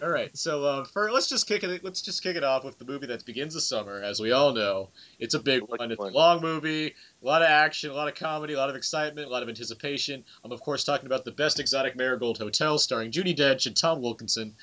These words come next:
Speaker 1: Uh, British cou-, couple travels to India. I'm not talking about that film. I'm gonna talk about The Avengers first. The Avengers comes out May fourth.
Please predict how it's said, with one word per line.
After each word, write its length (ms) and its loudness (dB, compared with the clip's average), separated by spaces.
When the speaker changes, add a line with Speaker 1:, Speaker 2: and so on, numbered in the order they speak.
Speaker 1:
Uh, 260 8
British 320 2
cou-, 280 4
couple 280 0
travels 400 2
to 160 -2
India. 260 0
I'm 140 2
not 140 2
talking 200 -2
about 180 -4
that 120 -8
film. 160 -8
I'm 80 -4
gonna 140 -4
talk 160 4
about 140 -2
The 80 -2
Avengers 360 -6
first. 240 -10
The 80 0
Avengers 420 4
comes 240 -6
out 280 -2
May 180 0
fourth. 380 -4